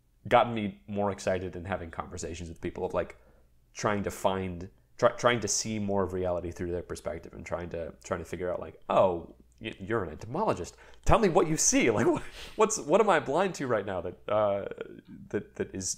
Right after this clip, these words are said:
jumping out to you as, as really interesting?" Um, yeah, so it's, it's, like, a new way that I've been framing conversations with, uh, meeting people.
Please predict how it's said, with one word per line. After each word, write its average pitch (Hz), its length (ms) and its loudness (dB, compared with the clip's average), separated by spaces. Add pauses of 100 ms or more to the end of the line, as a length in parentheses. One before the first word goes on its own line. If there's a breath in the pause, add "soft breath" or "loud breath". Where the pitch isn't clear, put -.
jumping 113 340 -2
out 117 180 -2
to - 80 -8
you 85 120 -4
as, 82 280 -10
as 87 320 -10
really 87 260 -6
interesting?" 92 440 -10 (540 loud breath)
Um, 80 420 -6 (140)
yeah, 85 120 0
so 85 120 -2
it's, - 180 -6
it's, - 300 -4 (100)
like, 101 100 -6
a 92 40 -2
new 87 280 -2
way 85 160 0
that 80 120 -4
I've - 80 -8
been - 100 -10
framing - 420 -10 (240)
conversations - 640 -8
with, - 160 -6
uh, 80 240 -4 (240)
meeting 76 220 -6
people. 82 300 -8